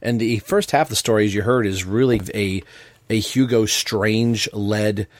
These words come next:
narrative, but, uh, let me open up the, get my co-host, uh, awake here. So the Allies portion starts with Robin. I'm just gonna read a couple little things.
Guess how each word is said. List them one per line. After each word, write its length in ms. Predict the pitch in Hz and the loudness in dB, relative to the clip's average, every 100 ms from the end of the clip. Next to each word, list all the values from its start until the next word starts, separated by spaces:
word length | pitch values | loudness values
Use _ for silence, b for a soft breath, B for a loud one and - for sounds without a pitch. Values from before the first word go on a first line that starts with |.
| - | -4
narrative, 720 | 117 117 120 127 135 113 92 | 0 2 4 4 2 0 -2
but, 300 | 110 104 - | -2 0 -2
uh, 100 | 104 | -2
let 80 | 101 | -2
me 100 | 107 | -2
open 280 | 113 107 107 - | -2 -2 -6 -2
up 200 | 110 - | -4 -4
the, 480 | 98 104 95 98 101 B B B B - | -4 -2 0 -2 -4 B B B B -6
get 100 | 101 | -2
my 180 | 95 | -2
co-host, 760 | 90 - 120 113 98 98 - - | -2 2 4 4 2 0 -2 -2
uh, 140 | 87 - | -4 -4
awake 440 | 98 98 107 120 | -4 2 4 4
here. 400 | - 101 90 120 - _ b b b b b b b b | 0 -4 -2 -2 -6 _ b b b b b b b b
So 640 | - - 110 110 110 104 104 | -10 -2 2 2 2 0 -6
the 240 | 113 113 107 | -8 -6 -2
Allies 460 | 113 135 127 120 | 0 2 2 0
portion 440 | - - 113 - 104 | -4 -2 -2 -2 -4
starts 320 | - 117 - | 0 0 0
with 120 | 107 | -4
Robin. 360 | 101 110 107 107 | 0 2 2 2
I'm 80 | 117 | 2
just 120 | 127 | 0
gonna 140 | 127 | 0
read 260 | 107 113 110 | 0 0 0
a 60 | 98 | 0
couple 300 | 120 107 107 | -2 -2 -2
little 100 | 98 | -2
things. 420 | - 104 101 | -2 0 0